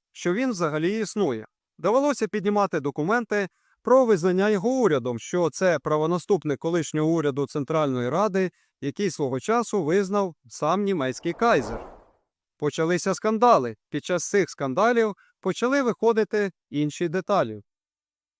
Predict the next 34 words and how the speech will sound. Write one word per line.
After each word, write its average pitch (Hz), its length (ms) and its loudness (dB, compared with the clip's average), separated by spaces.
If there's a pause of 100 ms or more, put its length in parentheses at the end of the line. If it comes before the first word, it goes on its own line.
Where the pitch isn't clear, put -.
(360)
Наприклад, 170 680 0 (100)
що 190 220 -4
член 196 340 0
директорії 180 520 0
Макаренко, 160 720 -2 (360)
якому 226 400 2
Петлюра 214 400 2
сказав, 196 460 0 (260)
щоб 196 240 -4
той 202 180 2
краще 196 340 0
виїхав 190 400 2
у 185 80 2
Європу 185 560 0 (280)
і 180 140 2
не 180 120 2
заважав 175 480 2
йому 170 200 -2
працювати, 165 640 -2 (280)
почав 254 340 2
вимагати 214 460 0
для 185 140 0
себе 185 300 -2
кошти 226 480 0
з - 120 -14
цієї 156 380 -2
ж - 100 -14
фінансової 156 600 -2
агентури. 165 560 0 (640)
Він 277 180 4
виїхав 233 400 0
як 226 160 -2
у 240 60 -2
відрядження, 127 720 0